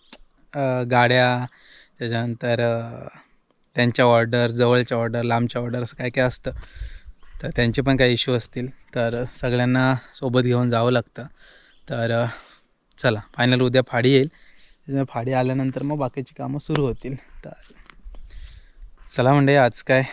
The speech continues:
बाजारात दिवस गेला. बाजारात गेलो, घरी आलो, आईने चिकन पण आणलं, चिकन पण खाल्लेलं, आता रात्री मच्छी पण खाणार आहे, असं सगळं चालू आहे. तर चला, आता तरी फ्रेश होतो आहे. तर, अ,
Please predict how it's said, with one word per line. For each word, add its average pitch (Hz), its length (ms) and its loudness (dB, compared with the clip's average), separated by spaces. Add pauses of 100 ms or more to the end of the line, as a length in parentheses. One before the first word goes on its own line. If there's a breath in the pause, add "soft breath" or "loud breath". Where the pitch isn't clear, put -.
(160 loud breath)
बाजारात 127 440 4
दिवस 127 340 -2
गेला. 131 220 0 (240)
बाजारात 143 380 2
गेलो, 139 380 0
घरी 135 240 0
आलो, 127 280 4
आईने 123 320 2
चिकन 131 360 2
पण 131 100 -2
आणलं, 123 320 0
चिकन 127 360 0
पण 131 180 -2
खाल्लेलं, 123 320 -2
आता 120 180 -2
रात्री 120 240 -2
मच्छी 127 320 -2
पण 131 240 2
खाणार 123 260 -4
आहे, 143 100 -10 (560 loud breath)
असं 135 120 -6
सगळं 127 300 -2
चालू 123 280 4
आहे. - 360 0
तर - 240 -8 (120)
चला, 135 160 4 (640 loud breath)
आता 123 280 -4
तरी 135 140 4
फ्रेश 135 340 2
होतो 127 200 0
आहे. 165 120 0
तर, 190 320 -6
अ, 123 260 -2